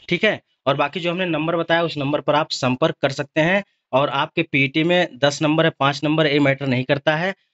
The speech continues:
यहाँ पर आप निश्चित रूप से शॉर्टलिस्ट हो जाएंगे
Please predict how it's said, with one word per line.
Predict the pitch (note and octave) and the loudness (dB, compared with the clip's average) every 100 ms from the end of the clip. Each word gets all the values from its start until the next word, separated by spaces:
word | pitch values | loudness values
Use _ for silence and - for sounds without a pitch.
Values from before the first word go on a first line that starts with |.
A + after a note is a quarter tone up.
| _ - | _ -2
यहाँ | B2+ C3+ E3+ | -2 0 -2
पर | G3 G3+ - _ _ | 0 0 -4 _ _
आप | C3 C#3+ D#3+ | 2 2 2
निश्चित | C#3 C3+ C3+ F#3+ | 0 0 0 -2
रूप | E3+ | -2
से | - E3 | 0 0
शॉर्टलिस्ट | - C3+ C3 D3 - | 0 -2 -2 -8 -6
हो | |
जाएंगे | C#3 C#3+ D#3+ F#3 | -2 0 2 2